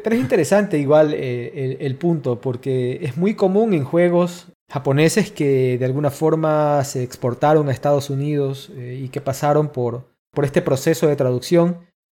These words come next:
en que muchas veces incluso Japón pedía, eh, o sea, Japón no creía que, que el juego como tal y fuese a funcionar de la forma en que ellos lo veían,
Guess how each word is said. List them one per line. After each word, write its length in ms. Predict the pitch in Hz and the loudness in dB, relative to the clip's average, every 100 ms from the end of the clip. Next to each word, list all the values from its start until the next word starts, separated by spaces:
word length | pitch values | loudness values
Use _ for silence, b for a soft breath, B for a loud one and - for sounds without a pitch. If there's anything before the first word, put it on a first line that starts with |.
| _ _ | _ _
en 160 | 160 147 | -6 0
que 140 | 151 | 0
muchas 380 | 147 170 190 202 | 2 2 2 4
veces 320 | 196 202 247 | 4 2 0
incluso 400 | 156 135 196 240 | -2 0 -2 0
Japón 360 | 165 160 190 220 | 0 2 4 4
pedía, 680 | 175 143 202 254 147 180 156 | 4 4 4 4 4 0 -6
eh, 260 | - 160 | -14 -14
o 20 | - | -8
sea, 140 | 208 - | -8 -6
Japón 300 | - 196 190 | 0 2 4
no 120 | 196 | 4
creía 500 | 196 151 208 220 143 | 4 4 6 4 4
que, 580 | 139 139 131 123 120 113 | 2 4 4 2 -2 -2
que 80 | 156 | 0
el 60 | |
juego 240 | 139 175 175 | 4 4 4
como 260 | 175 147 | 4 2
tal 200 | 139 160 160 | 4 4 4
y 200 | 165 170 | 2 -2
fuese 480 | 143 - 185 196 196 | -10 -2 4 4 4
a 40 | 190 | 0
funcionar 520 | 160 143 143 151 165 | 0 0 2 2 2
de 80 | 165 | 2
la 120 | 131 | 2
forma 340 | - 165 165 | 4 4 4
en 80 | 165 | 2
que 200 | 135 147 | 2 4
ellos 200 | 160 170 | 4 4
lo 80 | 160 | 4
veían, 460 | 135 147 170 135 | 4 4 4 2